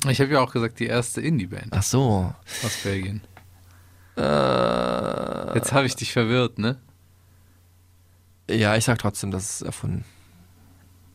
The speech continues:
Speaker 1: Also, es ist so, dass das erste tatsächlich nicht stimmt.
Speaker 2: Das erste stimmt nicht?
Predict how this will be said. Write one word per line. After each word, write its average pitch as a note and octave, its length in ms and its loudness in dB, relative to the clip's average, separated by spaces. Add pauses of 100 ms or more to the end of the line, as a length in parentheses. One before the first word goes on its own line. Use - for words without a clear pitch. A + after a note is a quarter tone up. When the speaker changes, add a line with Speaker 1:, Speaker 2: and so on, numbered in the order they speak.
Speaker 1:
Also, C#3 320 4
es A#2+ 220 0
ist C3 200 -2
so, C3+ 480 2 (1200)
dass - 580 0 (840)
das A2+ 160 4
erste C#3+ 360 0
tatsächlich B2 520 -2
nicht D#3 180 -4
stimmt. A2 400 -10
Speaker 2:
Das G2+ 180 2
erste A#2 320 2
stimmt - 200 -4
nicht? A#2+ 280 0